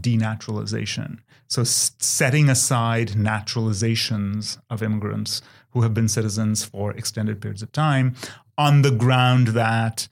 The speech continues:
uh, the naturalization, um, procedures were in fact, um, uh, circumvented, uh,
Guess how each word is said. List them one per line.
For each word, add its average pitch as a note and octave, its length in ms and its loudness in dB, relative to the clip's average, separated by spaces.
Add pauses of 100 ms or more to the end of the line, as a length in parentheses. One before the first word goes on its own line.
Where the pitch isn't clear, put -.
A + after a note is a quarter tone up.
(260)
uh, A2+ 340 0
the A#2 340 2
naturalization, A2+ 1300 0 (240)
um, A#2 520 -2
procedures A#2+ 920 2
were A2+ 280 -2
in A2+ 120 2
fact, G#2+ 600 -6 (140)
um, G#2+ 440 -4 (800)
uh, A2+ 320 0
circumvented, C#3 1000 4 (300)
uh, A#2 300 0